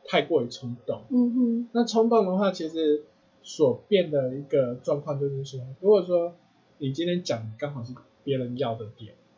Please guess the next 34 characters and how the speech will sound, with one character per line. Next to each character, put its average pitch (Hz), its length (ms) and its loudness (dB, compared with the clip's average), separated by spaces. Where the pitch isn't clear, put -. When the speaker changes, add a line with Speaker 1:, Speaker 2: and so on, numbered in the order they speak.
Speaker 1:
那 143 200 -4
当 135 160 -4
然 127 100 -6
是 123 140 -8
会 127 120 -4
成 110 220 -10
功 110 200 -10
的。 107 120 -16
Speaker 2:
嗯。 202 480 -2
Speaker 1:
可 147 80 0
是 208 140 6
如 208 80 6
果 180 140 4
说 180 100 0
你 180 160 -4
讲 131 200 -4
的 110 80 -10
刚 143 220 -2
好 143 80 -10
又 131 140 -6
是 127 140 -12
别 127 180 -8
人 117 140 -6
不 127 100 -16
喜 110 160 -16
欢 110 100 -16
听 131 80 -16
的 110 60 -18
点， - 200 -20
Speaker 2:
嗯。 208 340 -2
Speaker 1:
那 139 100 -4
就 127 120 -2
是 120 160 -8
失 - 220 -16